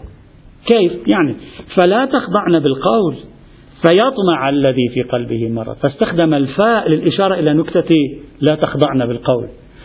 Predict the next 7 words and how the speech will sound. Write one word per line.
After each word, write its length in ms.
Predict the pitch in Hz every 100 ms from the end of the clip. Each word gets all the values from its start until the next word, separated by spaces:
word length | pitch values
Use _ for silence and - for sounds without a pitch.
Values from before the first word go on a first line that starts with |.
| -
فيفهم 380 | 156 190 156 170
العرف 300 | 151 143 156 - - - 151
أن 100 | 160
النهي 360 | 147 151 147 139
عن 180 | 131
الخضوع 380 | 135 139 139 131 120
بالقول 460 | 127 131 170 202